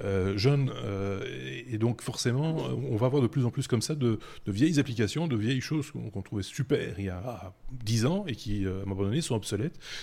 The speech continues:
et, euh, et qui, dont il faut se séparer. Et c'est, c'est, c'est là que ça devient un petit peu, un petit peu compliqué, quoi.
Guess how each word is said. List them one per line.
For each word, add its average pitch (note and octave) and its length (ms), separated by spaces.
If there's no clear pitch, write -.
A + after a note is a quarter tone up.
et, G2 180
euh, F#2 460
et G2+ 100
qui, - 140
dont G2+ 140
il F2+ 140
faut F3+ 140
se C3+ 100
séparer. A#2+ 580
Et G2+ 260
c'est, - 160
c'est, - 380
c'est - 180
là C#3+ 80
que - 60
ça A2+ 100
devient G2+ 140
un G2+ 100
petit - 120
peu, B2+ 280
un - 40
petit - 120
peu F3 80
compliqué, C3 420
quoi. G2+ 200